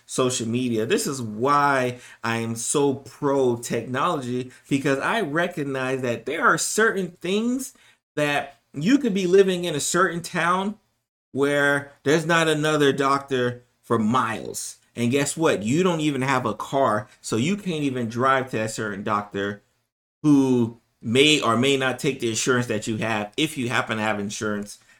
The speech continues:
right? These are things that are so out of your purview, but guess what? You still got blood, high blood pressure. You still got high cholesterol.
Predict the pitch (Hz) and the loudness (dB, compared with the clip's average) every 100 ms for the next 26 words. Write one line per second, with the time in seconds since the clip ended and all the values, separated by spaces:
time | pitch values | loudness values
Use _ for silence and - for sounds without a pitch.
0 | - 110 - - - 196 254 190 170 175 | -4 -4 -4 -8 -2 2 4 2 0 -4
1 | 170 160 147 131 120 - - 175 175 - | -4 -2 0 0 -2 -6 -4 -2 -2 -2
2 | 143 151 151 135 123 - 220 180 120 117 | -4 -4 -2 -2 -2 0 2 2 0 -2
3 | 120 - _ _ _ _ _ _ _ 120 | -2 -8 _ _ _ _ _ _ _ -4
4 | 113 113 135 170 180 95 233 - 170 180 | -2 0 0 2 0 0 -2 -2 0 0
5 | 156 143 - _ _ - 147 180 180 135 | 0 0 -4 _ _ -4 0 0 -2 -2
6 | 139 147 165 165 - - _ _ _ _ | -2 0 0 -2 -8 -14 _ _ _ _
7 | 117 117 170 190 156 139 151 147 127 180 | -6 -2 0 2 2 2 0 0 0 0
8 | - 78 64 - | -2 -8 -8 -10